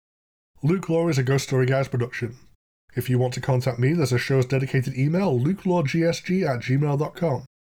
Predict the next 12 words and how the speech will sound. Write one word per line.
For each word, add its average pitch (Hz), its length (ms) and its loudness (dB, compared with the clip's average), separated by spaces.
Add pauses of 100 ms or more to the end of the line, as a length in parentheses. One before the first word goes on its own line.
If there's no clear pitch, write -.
(120)
and 120 100 0
the 127 60 4
general 190 320 0
show 139 240 -2
email, 147 360 2
ghost 135 320 -2
story 143 220 0
guys 135 300 2
at 131 140 -2
gmail 117 280 2
dot 120 140 -2
com. 113 320 -6